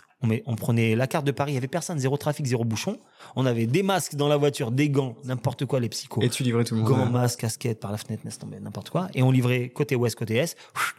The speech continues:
Speaker 1: Et quand on ouvrait la banlieue,
Speaker 2: Ouais.
Speaker 1: Saint-Denis, Versailles, une autre sorte de banlieue, Pantin, machin, tout ça,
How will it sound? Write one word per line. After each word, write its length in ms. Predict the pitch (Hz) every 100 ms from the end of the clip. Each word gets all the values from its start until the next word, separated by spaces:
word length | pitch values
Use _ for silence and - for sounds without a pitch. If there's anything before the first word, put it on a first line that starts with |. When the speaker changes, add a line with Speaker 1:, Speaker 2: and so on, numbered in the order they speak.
| - -
Speaker 1:
Et 80 | 107
quand 160 | -
on 120 | 185 165
ouvrait 220 | 127 123
la 120 | 113
banlieue, 380 | 110 107 196 -
Speaker 2:
Ouais. 140 | 107 101 - -
Speaker 1:
Saint-Denis, 560 | - 131 139 113 110 - _ _ _ _ _
Versailles, 520 | 104 - 104 101 101 - _ _ _ _ _
une 80 | 135
autre 100 | 104
sorte 120 | 95 90
de 60 |
banlieue, 340 | 92 95 95 - - - - -
Pantin, 420 | 107 123 113 113
machin, 320 | 110 110 113
tout 80 | 101
ça, 340 | - 165 185